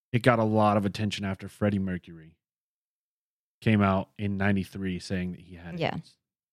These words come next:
Speaker 2: Yeah.
Speaker 1: And this happened in the late eighties. So, it, I, I seriously mean, I never heard the name Tim Richmond until I was in college.
Speaker 2: Yeah.
Speaker 1: I had no idea who he was,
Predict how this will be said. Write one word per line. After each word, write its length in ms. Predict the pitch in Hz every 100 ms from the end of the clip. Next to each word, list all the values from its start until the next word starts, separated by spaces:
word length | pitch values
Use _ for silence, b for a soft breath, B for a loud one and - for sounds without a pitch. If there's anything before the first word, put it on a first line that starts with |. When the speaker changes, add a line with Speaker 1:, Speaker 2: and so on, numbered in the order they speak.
| _
Speaker 2:
Yeah. 140 | - 151
Speaker 1:
And 80 | 110
this 140 | 113
happened 480 | 120 104 104 98 95
in 140 | 120 107
the 60 | 98
late 240 | 95 95
eighties. 480 | 92 90 87 85 _ _ _ _ _ _ _ _ _ _ _ _ _ _ _ _
So, 360 | - 90 87 85 _ _ _ _ _ _ _ _ _ _ _ _ _
it, 200 | - 113
I, 240 | 104 113 117
I 140 | 117
seriously 480 | 120 - 143 135 127
mean, 180 | 113 113
I 140 | 113
never 260 | 127 120 107
heard 160 | 110
the 60 | 98
name 220 | 101 98
Tim 180 | 90 101
Richmond 320 | 95 - 95
until 220 | 87 98 92
I 120 | 90
was 220 | 90 -
in 180 | 90 90
college. 520 | 90 85 85 82 -
Speaker 2:
Yeah. 220 | 170 156
Speaker 1:
I 40 | 123
had 180 | 120 107
no 220 | 107 104
idea 300 | 104 98 95
who 160 | 98
he 80 | 101
was, 480 | 92 90 90 82 -